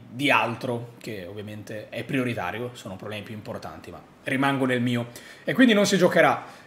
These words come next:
In una prima battuta, in un primo momento, addirittura si era palesata l'opportunità, l'ipotesi di poter disputare questa partita a Torino, allo Juventus Stadium, all'Allianz Stadium, e infatti anche Gianluca Di Marzio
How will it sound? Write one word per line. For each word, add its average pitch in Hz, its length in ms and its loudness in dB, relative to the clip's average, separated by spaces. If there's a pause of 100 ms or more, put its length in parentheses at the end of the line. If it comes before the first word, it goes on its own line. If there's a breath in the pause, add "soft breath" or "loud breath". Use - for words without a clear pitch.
(100)
In 185 80 0
una 190 160 6
prima 226 520 8
battuta, 208 460 6
in 202 40 4
un 185 60 4
primo 214 160 8
momento, 220 300 4
addirittura 214 720 6
si - 180 -2
era 170 180 6
palesata 165 680 4
l'opportunità, 156 680 2
l'ipotesi 160 640 2 (220 loud breath)
di 135 160 -4
poter 156 340 4
disputare 151 520 0
questa 147 240 -2
partita 165 480 2
a 143 80 4
Torino, 156 400 0
allo 127 100 -2
Juventus 139 380 -4
Stadium, 180 300 -2
all'Allianz 123 500 -2
Stadium, 120 420 -4
e 101 40 -10
infatti 131 340 -12
anche 123 180 -8
Gianluca 117 300 -8
Di 113 100 -8
Marzio 156 420 -6